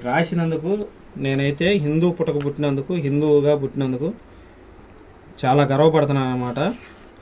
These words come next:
లక్ష నామాలు రాశాము. నేను, నా కుటుంబ సభ్యులు సహకారంతో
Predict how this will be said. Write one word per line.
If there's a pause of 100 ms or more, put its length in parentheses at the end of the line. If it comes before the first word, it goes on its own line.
(240)
లక్ష (120)
నామాలు
రాశాము. (600)
నేను, (840)
నా (120)
కుటుంబ
సభ్యులు (180)
సహకారంతో